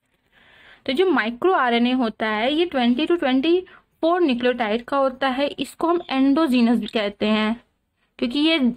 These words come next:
जो आरएनए होता है, वो अंदरूनी तरफ पाया जाता है, इसको एंडोजीनस कहते हैं। इसलिए दूसरा आरएनए है स्मॉल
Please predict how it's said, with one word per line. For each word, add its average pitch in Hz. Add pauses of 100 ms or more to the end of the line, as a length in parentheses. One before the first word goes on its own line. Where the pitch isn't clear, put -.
(240)
जो 254
आरएनए 240
होता 240
है, 269
वो 320
अंदरूनी 262
तरफ 220
पाया 208
जाता 208
है, 214
इसको 262
एंडोजीनस 262
कहते 262
हैं। 262
इसलिए 285 (2000)
दूसरा 294
आरएनए 320
है 330 (1000)
स्मॉल 262